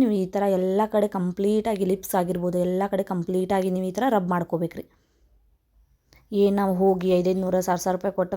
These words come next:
ಫೇಶಿಯಲ್ ಮಾಡಿಸ್ಕೊಂಡು ಬರೋಕ್ಕಿಂತ ಈ ಥರ ನಾವು ವೀಕ್ಲಿ ಒನ್ಸ್ ಟ್ವೈಸ್ ಮಾಡ್ಕೊಂಡ್ವಿ ಅಂತಂದ್ರೆ ನಮ್ಮ ಸ್ಕಿನ್ almost ಚೇಂಜ್ ಆಕ್ಕೋತ ಬರ್ತೈತೆ ನೋಡ್ರಿ.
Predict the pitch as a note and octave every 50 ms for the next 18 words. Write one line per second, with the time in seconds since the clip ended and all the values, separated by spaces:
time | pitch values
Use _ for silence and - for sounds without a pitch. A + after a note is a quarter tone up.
0 | - - F3+ F3 - G3 F#3+ F#3+ F3+ F3+ F3+ F3+ - - F#3 F3+ E3 F3 F3 F3
1 | - F3+ E3+ - F#3+ F3 F3+ - - - - - - _ _ G3 G3 G3 G3+ A3+
2 | G#3 G#3 G#3 G#3 G#3 G3+ F#3 F#3 F#3 F3+ - G3 G3 F#3 F3+ F3+ F#3+ F#3+ - F#3
3 | F3 E3+ F3 F3 F3 F3+ F#3 - F#3+ F3+ F3 E3 D#3+ - - F#3 F#3 F#3+ G#3 F#3+
4 | F3+ - F#3 G3 F#3+ F#3+ F#3 F#3 F#3 F#3 F#3 F3+ F3+ - - - G3 G3 F#3 E3+
5 | F#3 G#3 - _ _ _ _ _ _ - - - G3 F#3 F#3 F#3 F#3 F#3+ G3+ A3
6 | A#3+ A#3+ - - - - - - - _ - G#3 F#3+ F#3 F#3+ G3 F3+ F3+ - -
7 | F#3 F#3 F#3+ F#3+ G3 F3+ F3 F3 F3 E3+ D#3+ E3+ E3 D#3+ D#3+ - -